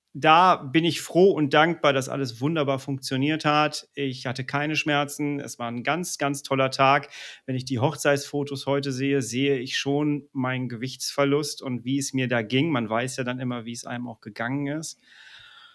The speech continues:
Und ja, am dreizehnten fünften zweitausendachtzehn, ein Jahr später, waren wir im gleichen Lokal, wo wir vorher ge-, äh,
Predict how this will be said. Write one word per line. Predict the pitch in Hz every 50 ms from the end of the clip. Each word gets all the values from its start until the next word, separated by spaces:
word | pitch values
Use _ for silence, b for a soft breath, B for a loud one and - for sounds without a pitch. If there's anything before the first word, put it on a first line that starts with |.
| b b b b b _
Und | - 156 156 151 151 151 147 135
ja, | 175 220 196 143 127
am | 135 123
dreizehnten | 123 143 160 165 151 - 165 156 151 -
fünften | - - 170 175 175 - - - - 160 160 156 143 123 113 B B B B
zweitausendachtzehn, | - - 151 139 123 120 113 107 127 135 113 101 - - - 156 156
ein | 143 123 127 131
Jahr | 131 123 120
später, | - - - 123 120 120 - 165 170 170 170 160 135
waren | 139 143 135
wir | 131
im | 127 123
gleichen | 123 123 131 127 127 151
Lokal, | 135 135 131 - 139 135 135 131
wo | 127 127 120
wir | 120 110
vorher | - - 127 123 120
ge-, | 113 117 110 117 110 _ _ _ - 131
äh, | 123 120 120 117 117 120